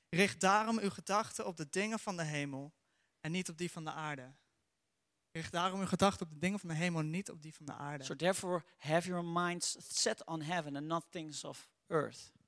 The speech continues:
Speaker 1: En om heel eerlijk te zijn,
Speaker 2: And to be really honest,
Speaker 1: was mijn intimiteit met Jezus
Speaker 2: my intimacy with Jesus
Speaker 1: vier jaar geleden veel sterker dan één of twee jaar geleden.
Speaker 2: it was four years ago, it was much stronger than two years ago.
Speaker 1: Ik was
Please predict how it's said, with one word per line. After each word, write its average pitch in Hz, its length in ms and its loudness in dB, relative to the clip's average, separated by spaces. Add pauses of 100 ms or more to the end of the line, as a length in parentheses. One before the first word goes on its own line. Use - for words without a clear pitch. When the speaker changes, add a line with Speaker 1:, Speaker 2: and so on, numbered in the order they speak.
(100)
Speaker 1:
En 180 140 -6
om 170 100 -2
heel 226 220 4
eerlijk 220 340 4
te 240 80 -2
zijn, 302 400 4
Speaker 2:
And - 160 -6
to 185 120 0
be 208 80 0
really 269 180 4
honest, 151 480 -2
Speaker 1:
was 170 140 2
mijn 202 240 4
intimiteit 214 600 -2
met 175 160 -10
Jezus 180 760 -2
Speaker 2:
my 156 160 4
intimacy 175 520 -4
with 147 180 -10
Jesus 143 520 -8
Speaker 1:
vier 220 160 0
jaar 214 160 6
geleden 196 440 -2
veel 220 520 -4 (180)
sterker 190 520 -2
dan 156 320 -4 (220)
één 160 140 -8
of 143 80 -8
twee 147 160 -12
jaar 131 160 -8
geleden. 131 380 -20 (200)
Speaker 2:
it 151 100 0
was 160 400 2
four 226 320 4
years 208 280 2
ago, 151 140 -2
it 147 60 -8
was 160 220 -4
much 185 260 6
stronger 180 420 4
than 143 160 -10
two 202 200 -4
years 147 360 -8
ago. 110 140 -8
Speaker 1:
Ik 107 100 -4
was 170 280 0